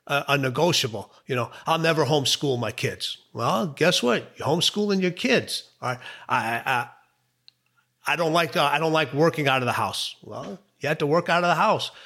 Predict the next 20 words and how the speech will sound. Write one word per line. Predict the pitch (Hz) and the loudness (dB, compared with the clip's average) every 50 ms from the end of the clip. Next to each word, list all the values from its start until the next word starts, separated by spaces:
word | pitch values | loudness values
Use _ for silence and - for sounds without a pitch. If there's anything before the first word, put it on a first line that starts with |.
| - | -12
So | _ - - 131 | _ -4 -4 -2
everything | - 143 170 214 220 240 190 - 220 214 196 180 | 0 0 0 2 0 0 -2 0 2 2 2 4
that | 160 151 147 143 | 2 2 0 2
would | 143 143 147 | 0 0 0
have | 143 131 123 | 0 0 0
been | 151 139 131 | -2 -2 -2
a | - 127 | -2 -4
non-negotiable | 123 120 120 135 151 160 165 156 143 120 120 135 165 165 - - 147 120 117 123 123 | -4 -2 0 2 2 2 2 0 -4 -4 -4 -2 0 0 0 0 0 -2 -2 -6 -4
to | 123 - - 131 | -4 -2 -2 -2
you | 123 127 127 123 - - - - - - _ _ _ _ _ _ | -2 -4 -6 -8 -12 -16 -20 -20 -20 -20 _ _ _ _ _ _
now | 135 143 151 160 | 0 2 2 2
became | 147 160 151 - 151 147 139 123 | 0 0 -2 0 0 0 0 0
a | 117 | 0
negotiable | 117 117 120 143 185 180 - - 135 127 120 123 - - - | -2 0 2 4 4 4 4 2 0 -2 -4 -6 -6 -4 -4
if | 180 156 - - | -4 -4 -2 -4
you | 151 139 | -4 0
wanted | 135 131 127 131 120 | 2 2 2 2 0
to | 123 | -2
keep | 123 - - 127 117 - | -4 -4 -6 -6 -6 -6
winning. | 113 120 127 110 90 - | -4 -4 -4 -6 -8 -12